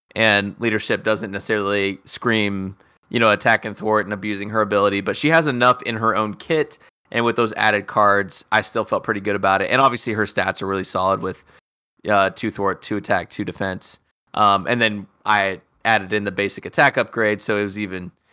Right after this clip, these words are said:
yeah, it just made a lot of sense. So, um, I ended up leaving. I, I knew I didn't want Venom. Um, it's, he's just too good, and I have a guy in my alliance who, uh, does not play very often, so I knew he would probably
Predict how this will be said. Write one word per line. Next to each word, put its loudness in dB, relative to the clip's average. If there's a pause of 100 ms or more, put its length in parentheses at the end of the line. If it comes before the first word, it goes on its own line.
(300)
yeah, 6
it 4
just -4
made 2
a 2
lot 4
of -6
sense. -6
So, 2 (300)
um, 4 (340)
I 6
ended 0
up 4
leaving. 0 (540)
I, 4
I 4
knew 4
I 8
didn't 4
want 4
Venom. 0 (240)
Um, 4
it's, -4
he's -2
just -2
too 0
good, 4
and 4
I 6
have 4
a 2
guy 4
in 0
my 4
alliance 0
who, 2
uh, 4
does -4
not 2
play 0
very 0
often, 2
so 0
I 4
knew -4
he -6
would -4
probably 0